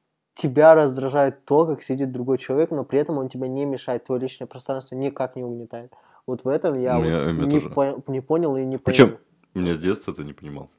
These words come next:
Speaker 2: Ну, типа, в школе у нас тоже девчонки ходили такие: «Че, че вы ногу так раздвигаете?»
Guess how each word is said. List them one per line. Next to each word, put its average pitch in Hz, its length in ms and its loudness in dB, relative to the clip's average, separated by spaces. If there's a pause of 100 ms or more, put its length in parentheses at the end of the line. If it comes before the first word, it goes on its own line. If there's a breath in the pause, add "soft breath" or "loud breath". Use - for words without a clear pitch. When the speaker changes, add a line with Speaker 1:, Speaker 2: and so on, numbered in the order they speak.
Speaker 2:
Ну, 98 140 -8
типа, 80 260 -6
в - 40 -6
школе 113 240 8
у 113 40 6
нас 92 100 4
тоже 90 200 2
девчонки 80 340 -8
ходили 90 260 4
такие: 78 520 -4
«Че, 90 220 2
че 92 160 0
вы 87 60 2
ногу 78 240 -4
так - 100 -20
раздвигаете?» 78 600 -10